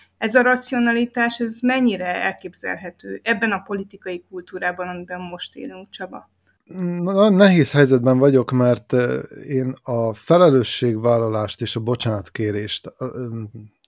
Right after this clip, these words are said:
Speaker 2: szét szeretném választani. És, ö, azért, mert bocsánatkérésre elég, ö, hát most gyakran, ahhoz képest, hogy mi minden történt, nem annyira gyakran, de mégiscsak, ö,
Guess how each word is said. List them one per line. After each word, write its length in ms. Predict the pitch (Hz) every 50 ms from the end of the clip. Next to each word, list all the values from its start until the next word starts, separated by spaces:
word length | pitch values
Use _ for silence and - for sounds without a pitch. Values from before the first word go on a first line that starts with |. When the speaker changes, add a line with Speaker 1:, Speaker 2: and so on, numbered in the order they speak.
| _ _
Speaker 2:
szét 340 | _ - - - 139 123 -
szeretném 480 | - 113 101 95 - - 104 101 98 95
választani. 640 | 90 76 - - - - - - - 92 95 98 107
És, 340 | 113 113 104 - - - -
ö, 240 | 123 120 117 110 110 104 _ _ _ - - - - - - - - - - - - - - _ _
azért, 500 | - 165 190 180 175 165 151 139 - -
mert 560 | 139 135 135 127 127 117 - _ 139 131 120
bocsánatkérésre 1500 | 120 135 202 208 - 151 139 131 127 117 - - - 120 120 117 113 113 110 110 107 - - - 120 120 123 123 120 120 127 - _ _ _ _ _ _ _ _
elég, 540 | - 170 170 160 139 131 123 120 113 110 110 120
ö, 180 | 123 120 117 110 113 120 - _ - _
hát 260 | - - 127 117 -
most 200 | 110 104 101 98
gyakran, 640 | 92 104 101 - - - 101 101 92 90 90 95 95 -
ahhoz 340 | - 123 117 - 135 - -
képest, 460 | - 143 139 135 - 120 104 - -
hogy 100 | - 117
mi 120 | 123 135 139
minden 440 | 127 120 117 107 104 101 104 104
történt, 640 | - - 113 113 - _ - 127 123 120 110 - -
nem 180 | 110 107 107
annyira 360 | 104 98 101 101 98 95 101 101
gyakran, 680 | 95 107 98 101 - - 123 127 131 143 151 151 - _ - - - - - - - _ _
de 180 | - 135 139
mégiscsak, 600 | 147 180 185 156 127 120 - - 120 113 - -
ö, 320 | 151 143 117 117 110 107